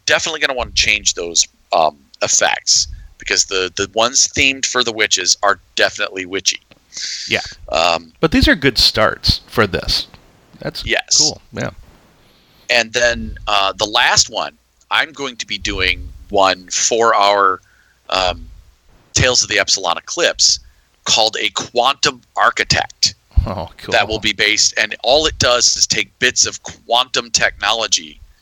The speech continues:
Speaker 1: and this will be a nemesis that just uses quantum technology to create weird effects.
Speaker 2: Nice.
Speaker 1: Um, and, um,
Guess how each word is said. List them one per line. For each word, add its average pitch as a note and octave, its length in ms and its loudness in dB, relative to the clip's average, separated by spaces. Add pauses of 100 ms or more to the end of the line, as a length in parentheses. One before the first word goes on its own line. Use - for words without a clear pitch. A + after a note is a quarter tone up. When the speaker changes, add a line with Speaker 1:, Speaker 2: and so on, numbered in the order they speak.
(460)
Speaker 1:
and F#2+ 160 0
this A2 160 0
will A2 80 -6
be G#2+ 100 0
a G#2 60 -2
nemesis A2+ 460 0
that F#2+ 120 -8
just - 220 2
uses - 260 -2
quantum C3+ 380 -2
technology G#2+ 580 -2
to G2+ 160 -4
create A2 560 0 (140)
weird A#2+ 340 2
effects. - 640 0 (180)
Speaker 2:
Nice. G#2 800 0
Speaker 1:
Um, F#2 460 2 (400)
and, G2+ 380 -2
um, G2 280 2